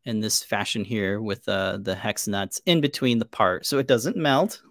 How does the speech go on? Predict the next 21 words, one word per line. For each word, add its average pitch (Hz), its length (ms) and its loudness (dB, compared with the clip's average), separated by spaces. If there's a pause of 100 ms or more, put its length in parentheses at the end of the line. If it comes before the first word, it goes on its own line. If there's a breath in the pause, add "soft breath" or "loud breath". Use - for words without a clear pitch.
You 110 140 -6
want 98 240 -6
that, 104 180 -8
you 120 160 -10
wanna 113 200 -6
make 107 160 -6
<laughs> - 80 -2
sure 143 120 4
you 131 220 -2
do 120 120 2
it 120 80 0
that 117 200 0
way. 123 260 -2 (720 soft breath)
Um, 117 160 2
but - 80 2
otherwise, 135 420 8
they 123 80 4
get 110 160 4
secured - 300 -2
pretty 92 240 -4
easy. 92 500 -2